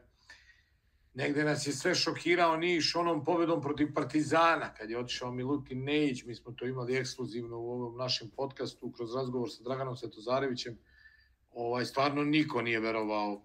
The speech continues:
da će Niš pobediti Partizan, ali eto, mislim da je Partizan to dozvolio, međutim, to Karađorđe nije dozvolio i upravo ono što je rekao Neven Majstorović posle meča, svi su nas opuštali, da smo favoriti, da je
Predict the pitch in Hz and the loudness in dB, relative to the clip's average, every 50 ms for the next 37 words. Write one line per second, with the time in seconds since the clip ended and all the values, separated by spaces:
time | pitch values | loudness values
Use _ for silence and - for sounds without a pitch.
0 | _ _ _ _ _ - 110 104 104 107 107 107 107 - - 110 107 107 110 107 | _ _ _ _ _ -20 -14 -10 -6 -4 -4 -4 -4 -4 -2 0 2 2 2 0
1 | - 110 117 123 127 123 113 - - 113 104 101 117 123 123 120 110 - - 117 | -2 -2 0 0 2 2 2 0 0 -2 0 2 2 2 2 -2 -4 -6 -8 -8
2 | 113 113 - _ - 110 107 - - - 131 143 139 127 135 139 135 135 135 135 | -8 -8 -6 _ -4 -4 -4 -4 -4 -2 -2 -2 0 2 2 2 4 4 4 2
3 | 131 131 135 139 139 147 156 151 147 123 113 113 110 101 - 110 110 113 107 - | 2 2 2 4 4 4 4 2 -2 -4 -4 -4 -6 -8 -10 -8 -4 -2 -2 -2
4 | - 117 113 - - 131 127 123 110 101 - - - 104 98 90 - _ _ _ | -2 -4 -4 -2 -4 -4 -2 -2 -4 -6 -8 -10 -10 -10 -10 -10 -12 _ _ _
5 | _ - 110 107 98 95 104 110 120 135 143 139 127 117 - - - _ - - | _ -2 0 0 0 -2 -2 -2 0 2 2 2 2 0 -2 -4 -12 _ -20 -20
6 | - _ _ _ _ - 107 107 101 113 107 101 120 110 101 - 117 104 - 120 | -20 _ _ _ _ -10 -8 -6 -4 -4 -6 -6 -6 -8 -4 -4 -4 -2 0 0
7 | 120 117 120 113 107 117 113 110 104 113 117 117 113 - - 92 101 117 127 123 | 2 2 2 0 0 -2 -2 -2 0 0 0 0 0 -4 -8 -8 -2 2 2 2
8 | 113 101 85 95 92 90 - 92 98 101 107 120 123 123 120 117 113 113 113 110 | 2 0 0 -2 -6 -6 -4 -4 -2 -2 0 0 0 2 2 2 2 2 2 2
9 | 110 110 110 107 101 101 - - _ _ _ _ _ _ - - - - - 107 | 2 2 2 0 0 -4 -8 -16 _ _ _ _ _ _ -20 -20 -16 -10 -6 -6
10 | 107 104 107 107 110 107 95 - - 104 104 110 110 107 - 107 101 104 107 110 | -4 -4 -4 -4 -4 -4 -6 -4 -4 -2 0 -2 -2 -2 -4 -4 -4 -4 -4 -4
11 | 104 104 104 101 95 - - 107 104 110 104 101 - - 104 101 - - 104 104 | -4 -4 -6 -6 -8 -8 -10 -8 -6 -6 -6 -6 -8 -10 -12 -12 -10 -8 -4 -2
12 | 110 113 113 - - 117 110 110 107 101 - - - 107 98 - - 104 101 95 | 0 0 0 -2 -2 -2 0 0 0 0 -4 -6 -8 -8 -8 -8 -8 -8 -8 -8
13 | - - 107 - - - 110 110 104 - - 113 110 110 107 104 101 98 85 - | -6 -6 -8 -8 -8 -10 -10 -10 -8 -4 -4 -2 -2 0 -2 -2 -2 -4 -8 -14
14 | - - - 95 95 95 101 104 110 110 104 - - 110 101 101 92 87 85 85 | -18 -16 -12 -10 -8 -6 -4 -2 -2 -4 -4 -6 -8 -8 -8 -6 -6 -6 -6 -8
15 | 82 78 | -10 -12